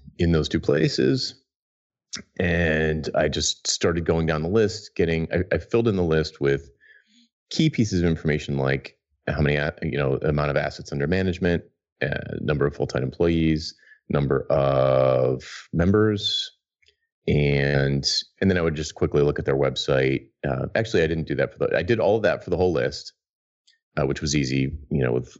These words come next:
uh, some online searching. Uh, and then I would go individually and I'd say, "Okay, let me just start at the top of the list." <clears throat> And I'm gonna see who's the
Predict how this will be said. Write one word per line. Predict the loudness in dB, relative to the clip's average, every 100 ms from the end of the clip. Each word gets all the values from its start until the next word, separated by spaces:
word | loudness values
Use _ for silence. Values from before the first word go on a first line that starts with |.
| -6
uh, | -4
some | 0 0 0 -2
online | -2 0 0
searching. | 0 0 0 0 0 -2 -8 _ _ -20 _ _ -6
Uh, | -2 0
and | 2 2
then | 2 0
I | 0
would | 2
go | 0 2
individually | 2 2 2 2 2 0
and | -4
I'd | -4
say, | 0 2
"Okay, | 2 0 0 -2 -2
let | 0
me | 0
just | -2
start | -2 -2
at |
the | -2
top | -4 -4
of |
the | -2
list." | 2 2 0 -6 -14 -14 -8
<clears throat> | -2 0 -2 0
And | 0 2
I'm | 2
gonna | 2 0
see | 0 0 2
who's | 0 0
the | 2 2 0